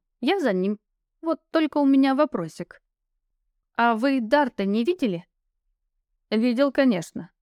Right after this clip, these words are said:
Один уголок губ у мужчины дернулся, но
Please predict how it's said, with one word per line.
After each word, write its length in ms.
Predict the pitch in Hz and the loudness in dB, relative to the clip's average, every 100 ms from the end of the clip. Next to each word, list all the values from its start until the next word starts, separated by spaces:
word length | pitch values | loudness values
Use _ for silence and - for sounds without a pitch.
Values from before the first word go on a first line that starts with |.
| _ _ _ _ _ _ | _ _ _ _ _ _
Один 340 | 214 202 208 | -4 -2 -2
уголок 420 | 185 196 196 180 - | -2 0 0 -2 -6
губ 280 | 202 277 202 | -6 -6 -4
у 40 | |
мужчины 440 | 196 202 226 196 | -6 -6 -4 -2
дернулся, 600 | 214 285 196 170 - 160 - | 0 0 -2 -6 -8 -14 -8
но 320 | 202 208 196 | -4 0 0